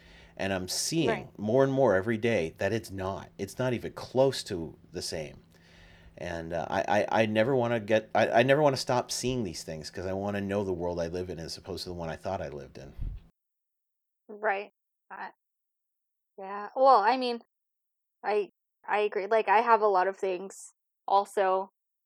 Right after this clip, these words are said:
Speaker 2: but that doesn't mean that I can't also look and learn about other people's issues and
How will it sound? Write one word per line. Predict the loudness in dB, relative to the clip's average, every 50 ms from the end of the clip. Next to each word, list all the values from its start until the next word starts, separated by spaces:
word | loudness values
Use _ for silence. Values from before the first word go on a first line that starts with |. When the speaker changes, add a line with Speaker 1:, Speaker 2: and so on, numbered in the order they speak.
| _ _ _ _ _ _ 8
Speaker 2:
but | 8 8 8 6 2 _ _ -2
that | -2 0
doesn't | 2 0 0 0 -2 -4 -4 -8 _ _ _ _ _ _ _
mean | -10 -8 -8 -6 -2
that | 0 0 0
I | 0 -2
can't | -6 -4 -2 -2 -2 -2
also | -2 -6 -6 -6 -4 -4 -4 -2 -4 -6 -10 _ _ _ _ _ _ _ _ _ _ _ _ _ _ _ _ _ _ _ _ _ _ _ _
look | -14 -10 8 10 10 10 10 6 -2 4
and | 4 4 8 12
learn | 12 12 12 12
about | 10 10 10 10 10
other | 8 4 2 2 0
people's | -2 -6 -6 -4 -2 -2 -2 -2 -6 -6 -6
issues | -6 -6 -6 -8 -8 -6 -6 -6 -8 -10 -14 -10 -4
and | 0 0 0 0 -2 -6 -12